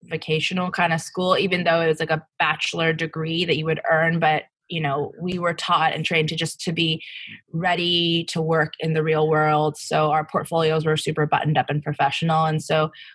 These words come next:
we had shop and all s-, different types of equipment. And I remember as a graphic designer, my favorite project in class was book design.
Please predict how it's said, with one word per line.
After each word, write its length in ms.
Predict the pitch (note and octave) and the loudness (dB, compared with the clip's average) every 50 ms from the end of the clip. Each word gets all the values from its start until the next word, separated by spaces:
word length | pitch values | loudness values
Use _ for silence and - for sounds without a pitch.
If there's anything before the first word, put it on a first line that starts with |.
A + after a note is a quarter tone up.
| _ - | _ -4
we 100 | F#3+ F3 | -2 0
had 460 | D#3+ D#3 E3+ D#3 D#3 D#3 D3+ D3 - | 0 2 2 2 4 2 2 0 0
shop 480 | - - - D3+ D3+ D3+ D#3 D3+ D3 - | 0 0 2 2 2 4 2 2 0 0
and 280 | D#3 D3 C#3 C3+ D3+ D3 - - - _ - | 0 0 0 0 -2 -6 -8 -20 -20 _ -4
all 140 | - E3 E3 | 0 0 0
s-, 260 | D#3+ - - - - F3+ E3 - - | 0 -4 -8 -8 -6 -6 -4 -2 0
different 240 | F3+ D#3+ F3 E3+ | 2 2 2 2
types 240 | - D#3+ D#3 - - | 2 0 0 0 0
of 160 | D3+ D3+ D#3 - - | -2 -2 -2 0 -4
equipment. 640 | D#3+ - - D4+ C4 - G3+ G3 F#3+ F#3 F3+ F3 - | -4 -2 -2 -2 -2 0 0 2 2 2 2 2 2
And 220 | E3 E3 D#3+ D#3 D#3 _ _ _ _ _ _ - - | 0 2 2 0 -2 _ _ _ _ _ _ -4 -2
I 60 | F3 | 0
remember 260 | F#3 F#3 F3+ F3 F3+ | 2 2 2 2 2
as 220 | F3+ F3 E3+ E3 E3 | 2 2 2 0 0
a 60 | D#3+ | 0
graphic 340 | E3+ E3 D#3+ E3 E3+ D#3+ - | 0 0 0 0 -4 -6 -6
designer, 640 | E3+ D#3+ D#3+ E3+ E3+ F3 F3 E3+ E3 D#3+ D#3 D#3 | -4 -2 0 2 2 2 2 2 2 2 2 2
my 240 | D#3+ D#3 D3+ D#3 D#3 | 2 2 0 0 -2
favorite 680 | - - - F3 E3+ F3 E3+ E3 E3 E3 D#3+ D#3+ - - - - - - _ _ - | -4 -4 -2 0 2 2 2 2 2 2 2 2 -2 -4 -14 -20 -20 -20 _ _ -6
project 440 | - G#3 F#3 F#3 E3+ F3+ E3+ D#3+ - | -2 0 0 2 2 0 0 0 0
in 120 | E3 E3+ | -2 -2
class 320 | - - G3+ F#3 F3+ - | 0 0 0 0 0 -2
was 100 | F#3 D#3 | -4 -4
book 240 | D#3+ - G3 G#3+ G#3 | 0 0 0 0 0
design. 580 | - G3 E3+ F3 D#3 D3+ D3+ D3+ D3+ D3+ D#3+ | 0 -2 0 2 2 4 4 2 2 0 -2